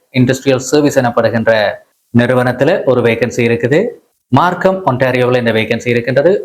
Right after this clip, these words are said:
ஒரு மணித்தியாலத்திற்கு முப்பத்தி ஒரு டாலர்ஸ், வாரத்திற்கு முப்பத்தி இரண்டு தொடக்கம் முப்பத்தி ஐந்து மணி நேர வேலை உங்களுக்கு கிடைக்கும். மெயின்டெனன்ஸ், ரிப்பேர், டெஸ்டிங், சர்வீஸ் என்று சொல்லி பல வேலைகளை அதில் நீங்கள் செய்ய வேண்டியதாக இருக்கும். ஒன்று தொடக்கம் இரண்டு வருட எக்ஸ்பீரியன்ஸ் தேவைப்படுகின்றது.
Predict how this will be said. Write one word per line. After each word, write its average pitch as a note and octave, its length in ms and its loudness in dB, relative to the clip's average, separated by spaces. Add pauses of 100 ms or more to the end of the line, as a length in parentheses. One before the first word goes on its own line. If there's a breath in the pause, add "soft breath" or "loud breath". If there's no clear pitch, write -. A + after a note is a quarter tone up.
(140)
ஒரு A2 180 2
மணித்தியாலத்திற்கு D#3+ 640 0
முப்பத்தி B2 340 -2
ஒரு A2 140 0
டாலர்ஸ், E3 380 0
வாரத்திற்கு A#2 500 -2
முப்பத்தி B2 380 -2
இரண்டு D3 260 -2
தொடக்கம் A2+ 360 -2 (440)
முப்பத்தி D#3+ 340 0 (220)
ஐந்து E3+ 240 -2
மணி A#2 200 0
நேர A2 140 2 (120)
வேலை B2+ 220 0 (500)
உங்களுக்கு G#2+ 360 0 (240)
கிடைக்கும். G2+ 360 -4 (440)
மெயின்டெனன்ஸ், E3+ 480 0 (100)
ரிப்பேர், C#3+ 400 0
டெஸ்டிங், C#3+ 460 -2
சர்வீஸ் A#2 340 0
என்று A2 200 -4
சொல்லி A#2+ 180 2 (480)
பல E3 100 2 (160)
வேலைகளை C3 420 2
அதில் A#2 240 0
நீங்கள் A#2+ 280 -2
செய்ய G#2+ 200 -2
வேண்டியதாக G#2 360 -2 (100)
இருக்கும். E3 300 0 (460)
ஒன்று E3+ 260 2
தொடக்கம் D#3 400 2
இரண்டு B2+ 240 0
வருட A#2+ 160 0 (100)
எக்ஸ்பீரியன்ஸ் B2 520 -4
தேவைப்படுகின்றது. A#2 680 0